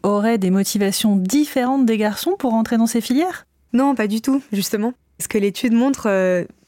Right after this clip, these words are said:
Speaker 2: sur les, les filières numériques et, et sciences de l'informatique, c'est que les filles et les garçons ont les mêmes facteurs de connaissance et d'envie d'aller dans ces filières-là.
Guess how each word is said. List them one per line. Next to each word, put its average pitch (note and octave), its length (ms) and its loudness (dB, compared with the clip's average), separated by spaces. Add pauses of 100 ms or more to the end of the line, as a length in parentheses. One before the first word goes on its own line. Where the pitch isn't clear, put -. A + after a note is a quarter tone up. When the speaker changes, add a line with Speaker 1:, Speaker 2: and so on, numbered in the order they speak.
Speaker 2:
sur - 300 -2
les, G3 260 0
les G3 180 0
filières G#3+ 360 0
numériques G#3+ 460 0
et, F#3+ 120 0
et G3 60 0
sciences G#3 180 -2
de F#3+ 80 0
l'informatique, F#3 520 -2
c'est G3 120 -4
que - 80 -2
les G#3+ 160 0
filles - 160 -2
et A3+ 40 2
les G3 80 0
garçons F#3+ 360 -2 (380)
ont G#3+ 100 0
les F#3+ 140 2
mêmes B3+ 260 2
facteurs A#3 380 -2
de G3+ 80 0
connaissance G3+ 560 -2
et G3 80 0
d'envie A3+ 280 0
d'aller F#3 220 0
dans F3+ 140 -2
ces F#3+ 120 -6
filières-là. F3+ 440 -2